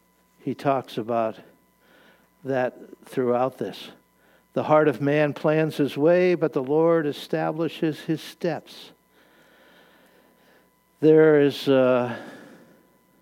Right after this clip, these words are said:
says, "Whoever gives thought to the word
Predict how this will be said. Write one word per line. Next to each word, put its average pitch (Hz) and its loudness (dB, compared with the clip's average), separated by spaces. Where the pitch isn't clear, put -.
says, 127 0
"Whoever 165 4
gives 147 0
thought 170 0
to - -2
the 139 0
word 147 0